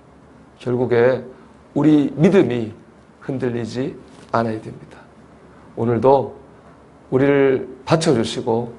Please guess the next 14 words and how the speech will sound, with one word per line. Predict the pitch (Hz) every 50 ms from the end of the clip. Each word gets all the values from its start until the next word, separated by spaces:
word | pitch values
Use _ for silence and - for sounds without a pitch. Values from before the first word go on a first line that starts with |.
| - - - - - - - - -
우리를 | 127 123 131 131 131 -
애워 | 175 175 170 156
쌓아주시는 | 143 - - - - 165 180 180 147 127 113 - - 127 110 107 110 110 120 - _ _ _ _ _ _ _ _ _
하나님을 | - 160 160 147 135 127 123 113
바라보면서 | 110 104 104 107 104 117 110 110 104 101 101 - 104 101 104 123 175 - 190 - - - - - - - - - -
여러분, | 113 107 110 107 101 - - -
견고한 | - 151 165 190 185 156 160 151 135 120
믿음으로 | 131 131 143 127 110 104 101 98 104 131 - - - - - _ _ _ _
살아가시는 | - - - 135 123 110 104 98 - - - 117 127 139 127 - - - - - - - _ _
하루가 | - 120 110 107 110 107
되시기를 | 107 107 104 - - - 120 113 113 113 110
주의 | - - 131 120
이름으로 | 113 110 104 101 98 101 98 110 139 - - - - - - -
축원합니다. | - - - - - 113 101 95 98 101 101 - 92 95 123 156 -